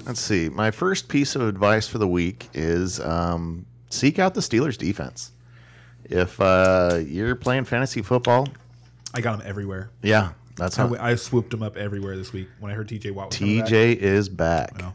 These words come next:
Speaker 1: So, um,
Speaker 2: They're available in so many places. They're only owned, like, I think E S P N leagues, they're owned, like, less than thirty percent.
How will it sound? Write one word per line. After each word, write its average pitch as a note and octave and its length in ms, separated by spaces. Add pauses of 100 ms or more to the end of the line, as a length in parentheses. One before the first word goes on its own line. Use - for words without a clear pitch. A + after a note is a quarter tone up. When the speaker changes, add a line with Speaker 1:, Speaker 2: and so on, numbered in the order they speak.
(720)
Speaker 1:
So, F2 420
um, E2+ 560
Speaker 2:
They're C3+ 140
available A#2+ 380
in A2 60
so A#2 140
many A2 100
places. G2+ 400
They're G2+ 160
only G#2 240
owned, G#2 320 (200)
like, G2+ 160
I G#2 80
think A2 200
E A#2+ 140
S B2 80
P B2+ 140
N A2+ 100
leagues, A2 220
they're G#2 180
owned, G#2 280 (180)
like, G2 240
less A2+ 200
than C3 100
thirty A#2 200
percent. A#2+ 360